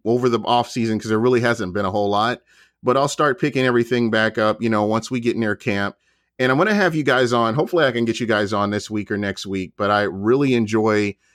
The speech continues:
your show. I think you guys do a great job. And, you know, you guys are some of the voices that people should be leaning towards, you know, listening to, uh, because the, the way you handle it, I mean, you're not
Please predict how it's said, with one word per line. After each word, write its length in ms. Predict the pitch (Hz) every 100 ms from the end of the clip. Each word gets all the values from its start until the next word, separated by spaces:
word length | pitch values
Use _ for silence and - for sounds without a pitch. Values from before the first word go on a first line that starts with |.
| _ -
your 200 | 110 127
show. 480 | - 123 117 113
I 140 | 90 113
think 200 | 110 110
you 60 |
guys 300 | 110 110 107
do 160 | 101 101
a 40 |
great 300 | 85 95 107
job. 480 | - 107 104 98 92 _
And, 380 | 107 104 101 101 _ _ -
you 160 | 123 131
know, 180 | 123 120
you 160 | 123
guys 300 | 135 127 127
are 80 | 113
some 180 | - 123
of 80 | 117
the 100 | 110
voices 460 | 113 117 123 104
that 240 | 110 107 - 85
people 260 | 123 120
should 180 | 113 117
be 120 | 107
leaning 320 | 107 113 110 110
towards, 560 | 120 110 107 104 -
you 100 | 117
know, 140 | 107 104
listening 440 | 120 123 110 101
to, 360 | - 101 98 98 _ _ -
uh, 200 | 117 113
because 400 | 110 120 131 117
the, 180 | 120 117
the 160 | 113 120
way 220 | 117 120
you 220 | 117 113
handle 360 | 101 120 120 107
it, 80 | 104
I 60 |
mean, 180 | 113 110
you're 140 | 107
not 400 | 110 113 120 113